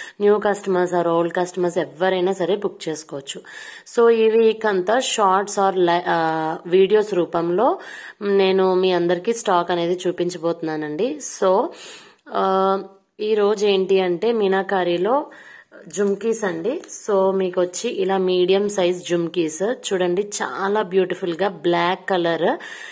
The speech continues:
ఇది వచ్చి మనకి రెయిన్బో స్టోన్తో ఉంది. Only అంటే only సెవెంటీ ఫైవ్ రూపీస్. This is only black color అండి. So,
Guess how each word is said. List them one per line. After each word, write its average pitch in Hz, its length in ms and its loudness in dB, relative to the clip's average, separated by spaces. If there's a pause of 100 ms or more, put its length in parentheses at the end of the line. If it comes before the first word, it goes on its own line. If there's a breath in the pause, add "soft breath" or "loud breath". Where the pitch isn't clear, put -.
(220 loud breath)
ఇది 208 200 0
వచ్చి 208 320 2
మనకి 220 600 0
రెయిన్బో 202 560 2
స్టోన్తో 196 560 2
ఉంది. 180 400 0 (100)
Only 214 400 4
అంటే 202 200 0
only 202 360 0
సెవెంటీ 196 640 0
ఫైవ్ 214 260 0
రూపీస్. 208 440 -4
This 190 160 -2
is 185 100 -4 (120)
only 202 220 -2 (640 loud breath)
black 196 400 2 (160)
color 185 260 0
అండి. 160 360 -6 (460 soft breath)
So, 220 280 -2